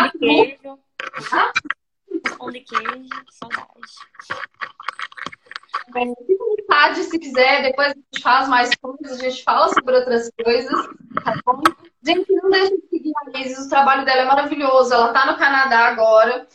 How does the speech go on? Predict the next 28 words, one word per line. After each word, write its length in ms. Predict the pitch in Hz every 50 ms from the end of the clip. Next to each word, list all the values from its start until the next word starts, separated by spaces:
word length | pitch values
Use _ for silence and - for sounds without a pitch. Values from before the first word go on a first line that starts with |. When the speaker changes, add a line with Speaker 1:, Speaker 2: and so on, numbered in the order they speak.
| _ _ -
Speaker 1:
mas 160 | 240 240 233
ela 180 | 240 233 233 233
já 140 | 240 269 285
avisou 320 | 294 277 262 262 254 247
que 100 | 254 254
vem 240 | - 247 254 262 311
pro 140 | 320 277 226
Brasil, 520 | 240 240 240 233 - 233 240 247 262 269
confiram 400 | 277 277 262 269 - 302 311 320
o 40 | 349
resto 280 | 339 285 285 285 -
da 140 | 247 262 254
live, 600 | 254 233 220 220 233 254 277 277 349 381 - - _ _ _
eu 100 | - 247
vou 160 | 240 262 269 269
postar 340 | 262 - - 269 247 254
agorinha, 520 | 262 269 302 320 311 277 285 294 330 320 -
então 200 | - 277 277 254
vocês 180 | 233 226 233 -
podem 260 | - 233 233 240 240
ver 180 | 233 220 208 -
tudo, 480 | - 202 196 - - 349 466 466 - - _ _ _ -
e 100 | - 370
qualquer 300 | 403 415 415 453 453 415
coisa, 320 | - 359 381 381 403 466
chama 300 | 453 - 370 359 370 453
aqui, 320 | 480 - 349 311 320 - _
beleza? 520 | 233 226 240 240 240 254 269 339 381 415